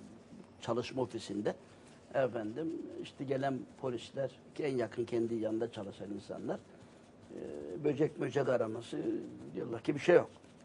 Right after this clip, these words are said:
Tabii demek ki ondan tatmin olmuyor ki bu sefer istihbarattan birilerini getiriyor ve böceği alıp çıkarıp koyuyorlar, "Buyurun." diyorlar.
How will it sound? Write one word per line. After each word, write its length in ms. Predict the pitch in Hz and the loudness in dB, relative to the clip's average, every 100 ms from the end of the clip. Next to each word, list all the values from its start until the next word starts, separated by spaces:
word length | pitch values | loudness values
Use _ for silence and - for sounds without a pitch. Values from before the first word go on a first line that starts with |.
| - - - - - | -20 -20 -20 -12 -2
Tabii 300 | 143 151 147 | 2 4 6
demek 320 | 147 156 - | 8 6 4
ki 80 | 143 | 2
ondan 260 | 139 135 | 4 4
tatmin 320 | 139 131 135 | 4 2 2
olmuyor 360 | 135 156 226 156 | 0 0 2 2
ki 100 | 135 | 2
bu 80 | 127 | -2
sefer 340 | 117 113 - | 0 2 2
istihbarattan 880 | 156 - 147 135 135 135 - 147 131 | 2 0 4 10 12 10 8 6 6
birilerini 420 | 113 107 104 101 | 2 2 2 2
getiriyor 520 | 98 90 - 175 180 135 | -2 -6 0 2 4 6
ve 200 | 131 139 | 4 4
böceği 280 | 120 117 | 2 2
alıp 240 | 113 - - | 0 -2 -8
çıkarıp 380 | - - 113 - | -2 -2 -2 2
koyuyorlar, 500 | 170 170 - 117 120 | 4 4 4 0 2
"Buyurun." 320 | 120 107 - | 0 0 -6
diyorlar. 280 | - - | -8 -10